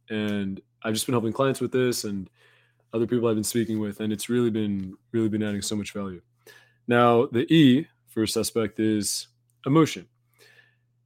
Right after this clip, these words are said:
We've talked about the six human needs before on this podcast, and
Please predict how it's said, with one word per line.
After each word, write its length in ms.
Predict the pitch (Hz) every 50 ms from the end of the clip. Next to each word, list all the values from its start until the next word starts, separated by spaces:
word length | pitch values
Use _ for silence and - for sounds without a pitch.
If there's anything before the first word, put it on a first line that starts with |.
| _ _ _ _ _ _ _ _ _ _ _ _ _ _ _ _ _ _ _ _ _ _ -
We've 300 | 143 135 143 131 117 -
talked 240 | - 160 160 143 156
about 140 | 147 131
the 60 | 113 110
six 300 | - - 131 110 - -
human 180 | 123 120 113
needs 160 | 117 117 107
before 260 | 101 104 - 123 117 110
on 40 |
this 120 | 104 101 110
podcast, 600 | - 113 113 110 - 131 131 131 - - - - 131
and 400 | 113 110 110 110 107 107 104